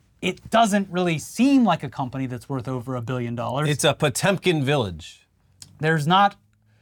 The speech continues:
Speaker 1: there's a lot going on, but not a lot of it's getting
Speaker 2: Also, what's,
Speaker 1: watched.
Speaker 2: what's that Twitch, uh, competitor that came out?
Speaker 1: Kick?
Speaker 2: Yeah, the people at Kick looking at this news like,
Speaker 1: Hmm.
Speaker 2: 'cause yeah, Kick's another one where people are like,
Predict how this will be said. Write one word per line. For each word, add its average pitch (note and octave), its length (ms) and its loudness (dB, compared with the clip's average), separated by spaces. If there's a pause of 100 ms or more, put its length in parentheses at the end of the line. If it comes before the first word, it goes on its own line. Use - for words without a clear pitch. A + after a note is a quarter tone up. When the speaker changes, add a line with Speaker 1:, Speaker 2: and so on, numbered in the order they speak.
(120)
Speaker 1:
there's F3+ 120 2
a G3 40 4
lot C4+ 260 4
going B3 220 4
on, F#3 320 4
but D3+ 180 -8
not F#3+ 420 4
a G3+ 60 6
lot F#3+ 180 6
of E3+ 80 0
it's - 120 -8
getting C#3 300 0
Speaker 2:
Also, C#3+ 280 0
what's, F3 200 0
Speaker 1:
watched. - 80 -8
Speaker 2:
what's F#3+ 140 0
that B3 240 -2
Twitch, - 420 -4 (120)
uh, C3+ 220 -4
competitor C3+ 560 -2
that B2+ 280 -8
came C3 220 -6
out? B2 160 -4
Speaker 1:
Kick? B3+ 300 -4 (160)
Speaker 2:
Yeah, F#2 320 -6
the G#2 120 -6
people A2+ 240 -4
at G#2+ 120 -8
Kick - 260 -4 (100)
looking B2 240 -2
at A2+ 80 -2
this G#2+ 140 -4
news A2+ 300 -2
like, F#2 180 -6 (340)
Speaker 1:
Hmm. F3 180 -8 (680)
Speaker 2:
'cause E3 120 2
yeah, F#3+ 100 2
Kick's - 340 -4
another D#3+ 240 2
one A#2 160 0
where G#2+ 100 -4
people A2+ 320 -6
are G2 120 -4
like, F2 180 -6